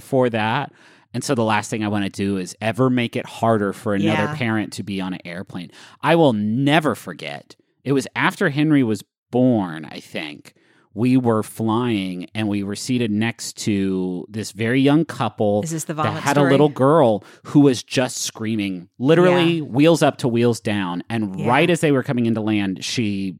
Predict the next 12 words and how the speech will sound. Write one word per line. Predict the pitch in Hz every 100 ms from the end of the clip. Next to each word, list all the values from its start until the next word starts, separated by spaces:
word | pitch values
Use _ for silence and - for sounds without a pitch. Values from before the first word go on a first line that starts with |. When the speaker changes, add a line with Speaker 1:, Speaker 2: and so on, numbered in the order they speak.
| 90 95
Speaker 1:
she | - 117
vomited, | - 98 104 92
like, | 85 87 - _
everywhere. | 120 101 - 82 58 65 - -
Speaker 2:
All | 156 156
over | 151 151 143
the |
Speaker 1:
And | 135 117
Speaker 2:
mom. | 113 113 143 151 -
Speaker 1:
the | 123
mom | 123 127 131 123 -
was | 113 104 95 - -